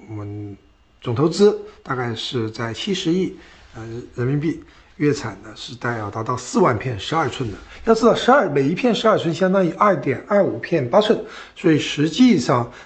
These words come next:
这可以达到一个十万片八寸厂这样一个产能，这在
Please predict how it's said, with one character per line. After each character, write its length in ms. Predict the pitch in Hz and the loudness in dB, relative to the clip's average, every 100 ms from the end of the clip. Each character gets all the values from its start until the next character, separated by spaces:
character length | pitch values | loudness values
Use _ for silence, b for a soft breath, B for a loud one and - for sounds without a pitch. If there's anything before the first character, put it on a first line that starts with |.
| - | -2
这 100 | 156 | -2
可 160 | - | 2
以 80 | 143 | 2
达 240 | 120 110 | 2 -2
到 220 | 127 160 123 | 2 2 2
一 160 | 127 | -2
个 280 | 139 139 113 - | 0 -2 -2 -12
十 320 | - - - 151 | -10 -6 -2 4
万 240 | 226 165 | 4 4
片 180 | - 113 | -4 -4
八 140 | 131 | -4
寸 320 | 127 131 117 117 _ _ - | -4 -4 -6 -8 _ _ -12
厂 240 | 120 101 | -8 -6
这 100 | 127 | -4
样 80 | 117 | -4
一 60 | |
个 60 | 113 | -4
产 200 | - 92 | -6 -10
能， 80 | 95 - B B - | -14 -18 B B 2
这 100 | 190 | 4
在 320 | 185 131 | 4 2